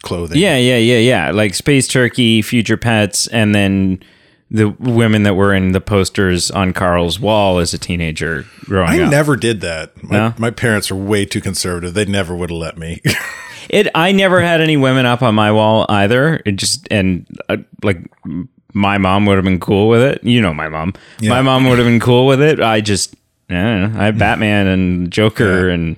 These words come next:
Speaker 2: Green Day posters. Um, huh.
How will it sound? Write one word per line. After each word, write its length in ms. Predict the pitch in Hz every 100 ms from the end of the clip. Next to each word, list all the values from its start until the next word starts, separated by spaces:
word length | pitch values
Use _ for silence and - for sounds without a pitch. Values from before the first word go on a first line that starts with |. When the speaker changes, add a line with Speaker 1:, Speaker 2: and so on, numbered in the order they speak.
| -
Speaker 2:
Green 240 | - 101 113
Day 160 | 82
posters. 480 | 80 82 - 87 - - - - -
Um, 720 | 113 127 127 127 127 127 113 - - _ _ _ _ _ _ _ _ _ - - - _ _ _ _ _ _ _ _ _ _ _ _ _ _ _ _ _ _ _ _ _ _ _ _ _ _ _
huh. 460 | 113 - 147 95